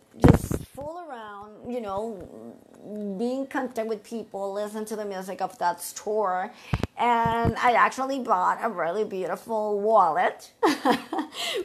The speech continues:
that says, I, I didn't, where's my bag? Well, anyway, I show it to you la-, later in a post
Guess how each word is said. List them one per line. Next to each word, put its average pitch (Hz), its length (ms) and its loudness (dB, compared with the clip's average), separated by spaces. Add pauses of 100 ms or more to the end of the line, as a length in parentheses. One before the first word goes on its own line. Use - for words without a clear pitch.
(160)
that 226 260 4
says, 208 380 4
I, - 220 0
I - 140 0
didn't, - 320 2 (200)
where's - 260 4
my 240 160 -6
bag? 190 360 -2
Well, 226 240 -4
anyway, 180 380 -8
I 247 120 -4
show 269 160 -6
it 226 120 -6
to - 60 -8
you 196 140 -8
la-, 175 680 -8
later 175 280 4
in 170 180 -6
a 160 60 -6
post - 440 -6